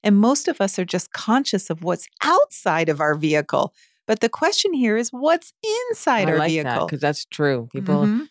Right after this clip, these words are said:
Speaker 2: live their lives based on what's happening on outside of
Speaker 1: Yes.
Speaker 2: the reactions.
Speaker 1: And
Speaker 2: Yeah.
Speaker 1: you might find a lot of loveliness inside,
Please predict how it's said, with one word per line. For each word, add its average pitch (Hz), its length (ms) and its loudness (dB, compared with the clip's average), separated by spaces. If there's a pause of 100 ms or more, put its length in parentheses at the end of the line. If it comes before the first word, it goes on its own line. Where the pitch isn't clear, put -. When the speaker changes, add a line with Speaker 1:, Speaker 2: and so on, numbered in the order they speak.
(360)
Speaker 2:
live 160 160 2
their 147 160 0
lives 135 320 -2
based 131 320 -4
on 131 80 -4
what's 131 180 -4
happening 135 380 -6
on 127 160 -4 (120)
outside 160 920 -6
of 208 80 -8
Speaker 1:
Yes. 240 200 0
Speaker 2:
the 143 120 -2
reactions. 135 840 -10 (340)
Speaker 1:
And 294 120 2
Speaker 2:
Yeah. 302 80 4
Speaker 1:
you 311 80 0
might 311 280 0
find 294 420 -2
a 277 40 -2
lot 277 220 -4
of 269 140 -2
loveliness 254 840 0
inside, 135 680 -4